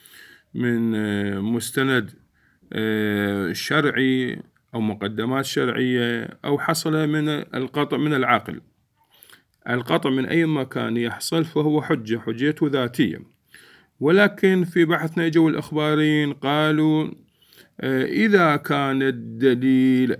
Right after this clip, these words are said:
الشرعي مستند إلى الدليل العقلي فليس حجة.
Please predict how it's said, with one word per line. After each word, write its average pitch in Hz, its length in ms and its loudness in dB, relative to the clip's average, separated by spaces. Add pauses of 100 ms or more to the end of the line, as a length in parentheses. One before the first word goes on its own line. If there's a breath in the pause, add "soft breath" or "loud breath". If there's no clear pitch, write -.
الشرعي 127 880 -2
مستند 131 920 0 (240)
إلى 139 260 2
الدليل 127 600 2
العقلي 202 560 2
فليس 107 380 2
حجة. - 720 -10